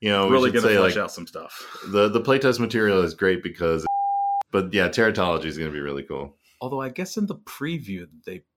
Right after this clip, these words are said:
Speaker 2: pages they put up, they show the, I, I mean, I also am really looking forward to the Threshold book.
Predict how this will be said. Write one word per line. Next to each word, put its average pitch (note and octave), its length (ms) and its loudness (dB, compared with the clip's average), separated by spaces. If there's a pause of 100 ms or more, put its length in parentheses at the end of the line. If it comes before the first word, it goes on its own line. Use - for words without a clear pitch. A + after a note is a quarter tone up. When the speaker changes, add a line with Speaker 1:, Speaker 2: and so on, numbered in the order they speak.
(280)
Speaker 2:
pages F2 380 -10
they E2+ 80 -12
put E2+ 200 -12
up, E2 120 -12
they - 60 -14
show G#2 280 -4
the, F#2 120 -10 (1400)
I, G#2+ 200 -2
I A#2 100 2
mean, A#2+ 200 4
I B2+ 180 6
also D3+ 360 6
am G#2 100 0
really G#2+ 220 0
looking F#2 300 -4
forward F2+ 340 -6
to F#2 60 -12
the E2+ 120 -12
Threshold B2 520 -4
book. D3 280 0